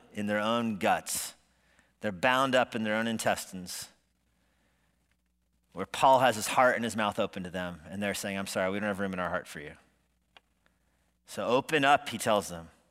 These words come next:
Now, why would they open up to Paul? What does Paul offer them? You know, they're living by their guts and their affections and their lusts. What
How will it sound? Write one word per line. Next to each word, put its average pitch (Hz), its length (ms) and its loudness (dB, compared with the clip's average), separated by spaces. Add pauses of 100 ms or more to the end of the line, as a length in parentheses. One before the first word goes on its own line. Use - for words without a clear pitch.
(3500)
Now, 117 100 -4
why 131 200 6
would 117 160 2
they 107 80 -2
open 110 200 -4
up 98 100 -10
to - 80 -14
Paul? 131 260 -8 (1300)
What 127 60 -8
does 127 120 -6
Paul 160 220 4
offer 98 260 2
them? 80 200 -14 (880)
You 131 100 -4
know, 139 180 2
they're 135 220 4
living 143 280 4
by 123 140 6
their 110 160 2
guts 131 360 2
and 117 80 -4
their 101 120 2
affections 131 480 -2
and 110 80 -6
their 95 140 -2
lusts. 113 500 2 (220)
What 135 320 4